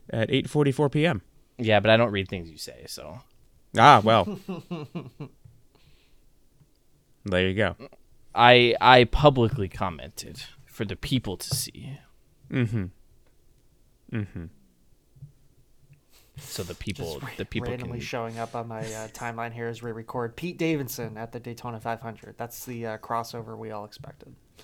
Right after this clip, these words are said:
Speaker 1: He is everywhere at this point.
Speaker 3: Yeah.
Speaker 1: Just, just, uh,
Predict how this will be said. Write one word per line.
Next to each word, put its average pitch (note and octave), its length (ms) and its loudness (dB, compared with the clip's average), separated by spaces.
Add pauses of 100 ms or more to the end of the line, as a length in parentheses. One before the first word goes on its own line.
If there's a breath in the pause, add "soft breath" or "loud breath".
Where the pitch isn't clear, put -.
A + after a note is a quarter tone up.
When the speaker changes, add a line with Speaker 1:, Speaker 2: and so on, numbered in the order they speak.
(840 loud breath)
Speaker 1:
He C3+ 220 4
is C3 180 8
everywhere E2 420 -2
at D#2+ 100 -10
this - 120 -8
point. E2 280 -10 (280)
Speaker 3:
Yeah. A2+ 120 -12
Speaker 1:
Just, G#2+ 180 -8
just, - 280 -6
uh, G#2+ 40 -4